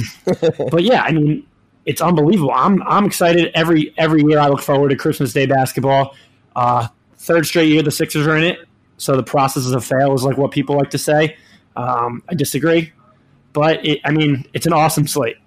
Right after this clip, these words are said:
Speaker 1: We, the Knicks, for the first time since twenty fifteen, will not be playing on
Speaker 2: Aw.
Speaker 1: Christmas Day,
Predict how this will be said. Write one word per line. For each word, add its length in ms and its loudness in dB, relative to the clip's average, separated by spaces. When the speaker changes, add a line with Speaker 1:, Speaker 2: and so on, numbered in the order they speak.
Speaker 1:
We, 600 0
the 180 -2
Knicks, 340 2
for 120 -4
the 80 0
first 280 0
time 260 0
since 280 -6
twenty 220 0
fifteen, 460 -4
will 140 -2
not 320 -2
be 120 -6
playing 420 -2
on 220 0
Speaker 2:
Aw. 40 -2
Speaker 1:
Christmas 480 0
Day, 260 -2